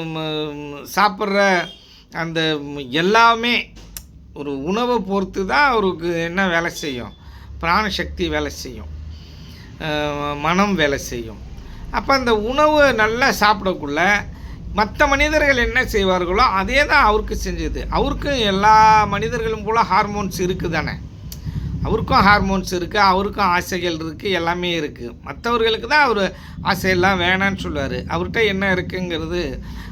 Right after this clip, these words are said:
அவருக்கு தானே தெரியும், அடுத்தது இறைவனுக்கு தெரியும்.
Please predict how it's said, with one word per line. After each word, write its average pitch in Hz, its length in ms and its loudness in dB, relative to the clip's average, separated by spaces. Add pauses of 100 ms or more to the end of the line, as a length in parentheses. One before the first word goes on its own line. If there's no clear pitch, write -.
(140)
அவருக்கு 214 380 2
தானே 190 280 2
தெரியும், 143 480 -4 (440)
அடுத்தது 185 500 0
இறைவனுக்கு 160 560 0
தெரியும். 113 360 -10